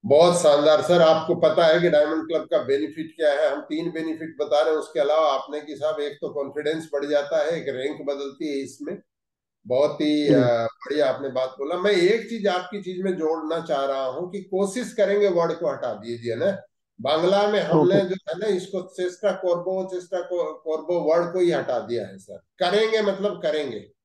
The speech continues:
Speaker 1: होगा मतलब
Speaker 2: जी।
Speaker 1: होगा, हमने decide किया तो होगा। इस चीज को जो है हमको लेके आना, तो हम अपने dream के साथ खड़े होते हैं।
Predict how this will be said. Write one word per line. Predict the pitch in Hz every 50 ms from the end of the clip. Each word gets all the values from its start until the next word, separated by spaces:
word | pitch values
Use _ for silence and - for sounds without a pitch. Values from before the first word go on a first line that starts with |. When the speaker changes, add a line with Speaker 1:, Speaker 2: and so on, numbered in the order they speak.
| _ _ _ _ _ -
Speaker 1:
होगा | 175 196 202 214 220 208
मतलब | 202 190 185 185 190 185
Speaker 2:
जी। | 160 147 147
Speaker 1:
होगा, | 147 131 113 101 - - - _ _ _ _ _ -
हमने | 139 160 185 202 196
decide | 175 180 170 170 196 190 202 196 185 170
किया | 175 185 180 180
तो | 175 180 151
होगा। | 117 104 107 107 104 104 107 - -
इस | 160 180 175 - -
चीज | 208 220 208 190
को | - 226 208 196
जो | 196 190
है | 170 175 170 160 156
हमको | 165 165 160
लेके | 151 151 147 - - 143
आना, | 127 135 139 147 147
तो | - - 226 233 226
हम | 180 180 196 190 175
अपने | 160 170 175 165
dream | 123 117 127 135 139 135 127
के | 120 120 110
साथ | - 117 113 107
खड़े | - _ - 107 101 98
होते | - - _ _
हैं। | - _